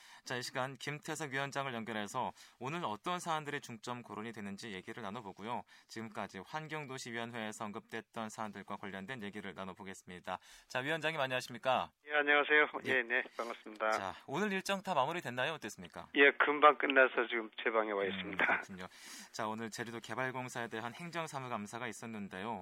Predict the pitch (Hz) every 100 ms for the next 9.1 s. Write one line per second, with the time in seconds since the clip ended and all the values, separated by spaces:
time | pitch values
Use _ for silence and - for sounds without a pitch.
0 | - - 113 104 98 190 175 160 151 143
1 | 135 117 110 135 117 110 113 98 95 85
2 | 85 113 110 - - - - - 120 120
3 | 117 - 135 147 170 185 180 170 165 -
4 | - 151 147 147 165 139 135 - 143 139
5 | 135 135 135 131 131 120 117 - - 120
6 | 113 117 - 120 117 135 131 135 131 127
7 | 123 117 - - - _ 131 131 - -
8 | - 127 120 120 113 120 113 110 110 107